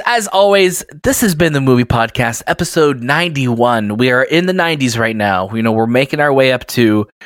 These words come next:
the two thousands, or I guess hundreds. Um, as always, you can catch a brand new episode every Monday across all your favorite podcast services. If you want to be part of the show and give us your comments, suggestions, and corrections,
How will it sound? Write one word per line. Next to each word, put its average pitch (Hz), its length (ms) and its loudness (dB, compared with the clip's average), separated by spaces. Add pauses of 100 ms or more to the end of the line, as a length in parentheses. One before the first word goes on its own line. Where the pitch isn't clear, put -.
(180)
the 110 80 0
two 117 160 0
thousands, 98 680 -4
or 101 380 -4
I 101 80 -8
guess 104 360 -8 (300)
hundreds. 98 440 -8 (340)
Um, 127 400 0
as 160 160 0
always, 160 260 0
you 165 80 0
can 147 80 -6
catch 165 200 -4
a 156 40 -2
brand 151 240 0
new 151 140 2
episode 135 560 0
every 156 220 -2
Monday 139 280 0
across 127 320 -2
all 139 220 0
your 135 100 -2
favorite 120 320 -2
podcast 113 440 -2
services. 190 540 0 (360)
If 143 180 -2
you 180 160 2
want 202 420 2
to 214 120 -4
be 160 500 -2 (200)
part 175 260 -2
of 202 80 -4
the 185 80 0
show 117 380 2
and 117 120 -2
give 123 140 2
us 113 120 -6
your 117 100 -6
comments, 165 380 -4
suggestions, 120 500 -4
and 107 140 -6
corrections, 127 560 -2